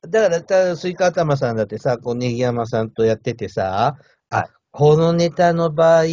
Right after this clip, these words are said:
Speaker 1: こういう風に振ったら、ネギ山さんは、こういう反応来るだろうとかって、
Speaker 2: はい。
Speaker 1: 思って実際やると反応がなかったり、
Speaker 2: はい。
Speaker 1: で、あ、あ、あれ、あれ？とかってない？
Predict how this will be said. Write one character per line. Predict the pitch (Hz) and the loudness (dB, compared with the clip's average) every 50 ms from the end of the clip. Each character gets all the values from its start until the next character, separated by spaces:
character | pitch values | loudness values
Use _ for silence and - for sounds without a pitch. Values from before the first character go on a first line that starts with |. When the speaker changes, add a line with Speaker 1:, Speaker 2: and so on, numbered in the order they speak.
| 160 143 | -6 -8
Speaker 1:
こ | - - 175 175 175 | -4 -2 0 0 0
う | 180 | 0
い | 180 180 | -2 -2
う | 180 185 175 | -4 -4 -6
風 | - - 190 185 180 | -6 -4 -4 -4 -4
に | 170 151 151 | -4 -4 -6
振 | 139 - 135 | -6 -6 -8
っ | |
た | 139 - _ - 147 143 | -8 -8 _ -4 -2 0
ら、 | 143 151 165 165 156 - - - - _ | 2 4 2 2 2 -2 -8 -20 -14 _
ネ | 123 127 139 135 | -4 -4 -2 -2
ギ | 135 | -2
山 | 143 143 147 147 143 147 | -2 -2 0 0 0 -2
さ | 139 151 143 143 143 | -2 0 0 2 2
ん | 143 151 | 2 2
は、 | 160 180 180 165 - - - _ _ | 2 4 2 2 0 -4 -10 _ _
こ | - - 156 165 180 180 | -8 -2 0 2 2 2
う | 185 | 2
い | 190 190 185 190 | 0 0 0 0
う | 196 196 196 196 196 196 | 2 2 2 2 0 -2
反 | 180 170 - - - - 202 202 196 202 | -4 -8 -14 -10 -4 -4 -2 -2 -2 0
応 | 202 202 202 185 | 0 0 -2 -2
来 | - - 220 226 | -2 0 4 4
る | 220 214 | 4 4
だ | 185 185 175 | 4 4 2
ろ | 170 180 175 170 | 4 4 2 2
う | 160 | 0
と | 143 151 135 | -2 -6 -8
か | 139 131 120 | -6 -6 -6
っ | 113 | -6
て、 | 117 _ _ 147 151 156 147 139 117 - - _ _ _ _ _ _ - | -8 _ _ -4 -2 0 0 -2 -2 -4 -8 _ _ _ _ _ _ -8
Speaker 2:
は | 120 110 101 | -6 -4 -4
い。 | 98 - - - | -6 -8 -8 -4
Speaker 1:
思 | - 175 180 190 214 | -2 -2 0 2 0
っ | 220 214 _ _ _ | 0 -2 _ _ _
て | - 196 208 202 190 160 | -4 -2 -2 -2 -2 -4
実 | 135 135 156 151 - - | -6 -8 -8 -10 -8 -4
際 | 202 196 190 190 180 | -2 0 0 2 0
や | 175 | 0
る | 165 170 165 | 0 -2 -2
と | 147 180 175 170 - _ _ _ _ _ | 0 2 2 2 0 _ _ _ _ _
反 | _ - 185 185 185 185 | _ -2 -2 -2 -2 -2
応 | 190 190 175 | -2 -2 0
が | 165 175 | 0 0
な | 175 180 190 - | 0 0 -2 0
か | - 147 | 0 -2
っ | 131 139 | -2 -2
た | 139 - 127 | -4 -8 -8
り、 | 123 127 131 123 110 95 87 80 _ _ _ _ _ _ | -8 -8 -8 -8 -10 -10 -12 -16 _ _ _ _ _ _
Speaker 2:
は | - 95 | -8 -8
い。 | - - - - - _ - - | -8 -8 -10 -18 -20 _ -8 -8
Speaker 1:
で、 | - - - | -8 -8 -8
あ、 | 156 170 170 170 - | -10 -10 -10 -10 -10
あ、 | 170 180 196 - - | -10 -12 -10 -10 -10
あ | 175 208 | -8 -6
れ、 | 214 233 247 240 - | -4 -4 -4 -4 -6
あ | - 180 208 | -6 -4 -2
れ？ | 214 240 277 294 | -2 0 -2 -2
と | 294 - - 214 | -4 -4 -4 -4
か | 143 - - 117 | -4 -4 -6 -8
っ | 113 - | -8 -10
て | - 104 | -12 -12
な | 95 101 110 139 208 226 | -10 -8 -6 -4 -4 -6
い？ | - 98 90 98 | -6 -8 -10 -14